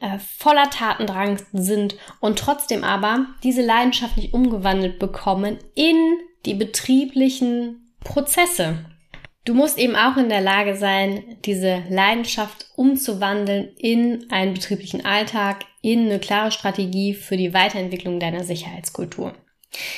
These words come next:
Abschließend noch einmal die vier Learnings aus dieser Podcast-Folge, was du benötigst, um ein Movement in deinem Unternehmen zu erzeugen. Das erste ist, liebst du, was du tust? Hast du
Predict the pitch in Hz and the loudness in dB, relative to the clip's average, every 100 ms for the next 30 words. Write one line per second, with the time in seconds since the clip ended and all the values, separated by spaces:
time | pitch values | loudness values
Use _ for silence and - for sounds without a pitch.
0 | - - - - - - - - - 254 | -12 -18 -20 -20 -20 -8 -6 -6 0 2
1 | - 269 254 247 202 202 208 208 202 233 | 4 2 2 2 0 0 0 2 2 0
2 | - - 240 214 208 214 202 190 208 - | 0 0 2 2 2 2 2 0 -2 -6
3 | - 202 214 226 208 202 208 196 196 - | -2 0 0 -2 -6 -2 2 2 0 -4
4 | - - 202 185 - - 175 170 175 208 | -6 -4 -4 -4 -6 -6 -4 -2 -2 -4
5 | 233 - - - 190 240 262 - 269 240 | -6 -12 -18 -2 2 2 0 -4 -2 0
6 | 202 202 202 208 220 208 - - 202 196 | 2 2 0 0 -4 -4 -10 -6 -2 0
7 | 185 190 214 269 233 202 180 180 185 196 | 2 2 4 2 2 -2 0 0 0 0
8 | 185 185 175 170 - 165 160 - - 170 | -2 0 0 -2 -4 -6 -4 -6 -8 -8
9 | - _ _ - - - - - - _ | -12 _ _ -14 -10 -10 -12 -16 -20 _
10 | 220 196 233 285 - 220 254 226 220 294 | -2 2 4 2 0 -2 -2 0 2 2
11 | - 202 208 208 208 - 214 175 170 - | 0 -2 -2 -2 -10 -4 -2 -2 -6 -14
12 | - - 214 262 - 262 247 247 | -20 -2 0 0 0 0 0 -2